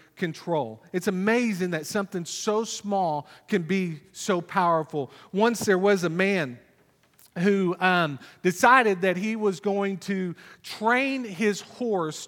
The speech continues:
to not respond to the use of a, of a, of a bridle, but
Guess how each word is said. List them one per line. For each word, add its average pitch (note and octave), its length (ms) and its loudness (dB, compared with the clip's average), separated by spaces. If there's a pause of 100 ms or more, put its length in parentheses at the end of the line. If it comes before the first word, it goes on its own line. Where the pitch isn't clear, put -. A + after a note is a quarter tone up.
to F#3 320 -4 (260)
not G#3+ 460 2
respond G3 920 0
to G3+ 180 -2
the F3 120 0
use F#3+ 400 -4
of E3+ 260 -2
a, D3 220 0 (220)
of E3+ 200 2
a, C#3+ 280 0
of D#3+ 160 -4
a D3+ 60 -4
bridle, D3 600 0
but D#3+ 280 -2